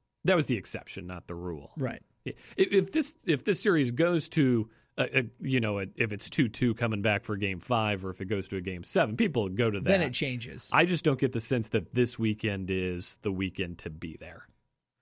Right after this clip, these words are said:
Speaker 2: Yeah,
Speaker 1: I
Speaker 2: it's not the must see.
Speaker 1: Yeah.
Speaker 2: I don't think you wanna save up your, your, your energy and your best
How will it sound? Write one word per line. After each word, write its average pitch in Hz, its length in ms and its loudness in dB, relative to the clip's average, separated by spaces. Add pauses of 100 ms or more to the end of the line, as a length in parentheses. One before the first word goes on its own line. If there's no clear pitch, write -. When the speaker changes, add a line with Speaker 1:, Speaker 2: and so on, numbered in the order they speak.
(240)
Speaker 2:
Yeah, 170 80 2
Speaker 1:
I 151 40 4
Speaker 2:
it's 156 120 -2
not 208 200 2
the 160 60 2
must 139 280 -2
see. 113 380 -4 (280)
Speaker 1:
Yeah. 120 120 0
Speaker 2:
I - 20 -4
don't 117 200 -8
think - 380 -12
you 156 100 2
wanna 160 220 0
save 151 380 0
up 135 180 -2
your, 131 180 -2
your, 120 420 -4 (260)
your 143 120 0
energy 139 540 0
and 131 100 -4
your 123 140 -2
best 135 560 -2